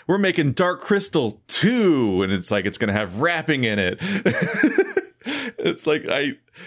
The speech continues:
it's, it's, it hurts because it's what might actually happen.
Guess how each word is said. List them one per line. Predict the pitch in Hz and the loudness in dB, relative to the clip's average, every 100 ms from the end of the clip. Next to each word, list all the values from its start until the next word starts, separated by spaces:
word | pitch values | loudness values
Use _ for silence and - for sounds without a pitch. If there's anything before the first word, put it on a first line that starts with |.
| 156 _ - | -20 _ -2
it's, | 175 175 - - | -2 -2 -4 -2
it's, | 147 147 151 | -2 0 0
it | 156 156 | 2 0
hurts | 135 170 - | 0 -2 -2
because | - 139 151 127 | -2 0 0 -2
it's | 117 120 | -4 -2
what | 131 113 123 | -4 -4 -6
might | 131 131 127 | -4 -2 -2
actually | 120 120 - 110 123 | -4 -4 -6 -4 0
happen. | 180 156 175 - 120 135 | 0 -2 -4 -6 0 0